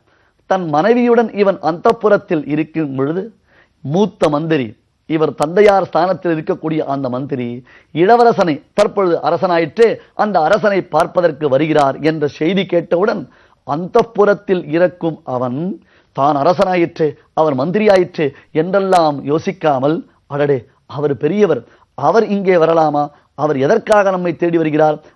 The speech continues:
நாம் சென்று அவரை எதிர்கொள்ள வேண்டும், அவரிடத்தில் நாம் வினயத்துடன் இருக்க வேண்டும்" என்று பணிந்து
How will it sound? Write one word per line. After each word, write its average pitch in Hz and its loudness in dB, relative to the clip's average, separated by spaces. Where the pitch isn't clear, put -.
நாம் 175 2
சென்று 262 2
அவரை 196 2
எதிர்கொள்ள 185 0
வேண்டும், 165 0
அவரிடத்தில் 226 2
நாம் 170 -4
வினயத்துடன் 214 2
இருக்க 220 -2
வேண்டும்" 190 -2
என்று 196 -2
பணிந்து 208 2